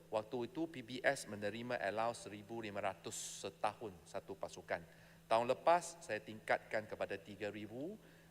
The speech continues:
Ah, hari ini saya tingkatkan kepada lima ribu untuk setiap pasukan. Dan ia melibatkan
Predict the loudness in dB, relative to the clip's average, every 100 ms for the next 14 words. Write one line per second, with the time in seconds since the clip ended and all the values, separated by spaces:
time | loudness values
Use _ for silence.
0 | -4 0 2 2 4 4 2 -2 -4 -4
1 | 0 0 0 -2 0 2 2 2 -2 -2
2 | -2 -2 -6 -4 -2 -4 -6 -8 -12 -14
3 | -12 -8 -6 -6 -6 0 2 2 -2 -8
4 | -8 -10 -10 -18 -18 -18 -8 -2 2 4
5 | 4 4 4 4 6 6